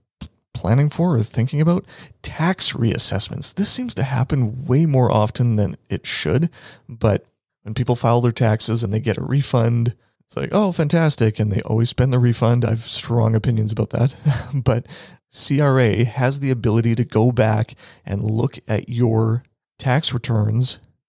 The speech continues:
and double check and take a look and see, "Wait a second, I don't think you guys actually filed all of your, or reported all of your income." And in that case, it could be an honest mistake. It could be something that was completely missed.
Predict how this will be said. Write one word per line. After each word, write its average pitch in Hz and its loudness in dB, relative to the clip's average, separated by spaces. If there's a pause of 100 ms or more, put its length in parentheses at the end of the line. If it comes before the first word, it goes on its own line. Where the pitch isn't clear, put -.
(120)
and 110 0
double 147 2
check 139 0
and 117 -6
take 170 -2
a 190 -4
look 170 -2
and 113 0
see, 143 2 (100)
"Wait 226 0
a 113 2
second, 147 0 (180)
I 190 0
don't 127 0
think 87 -4
you 131 0
guys - 0
actually - -6
filed - -6
all - -4
of - -6
your, 117 -2
or 113 -2
reported 117 0
all 104 0
of 107 -2
your 139 0
income." - -2 (320)
And 110 -2
in 101 -2
that 147 2
case, 113 0
it 117 -6
could 131 -2
be 113 2
an 107 2
honest 135 2
mistake. 127 0
It - -8
could 120 -2
be 117 0
something 110 -2
that 107 -2
was - -4
completely 117 -2
missed. 117 0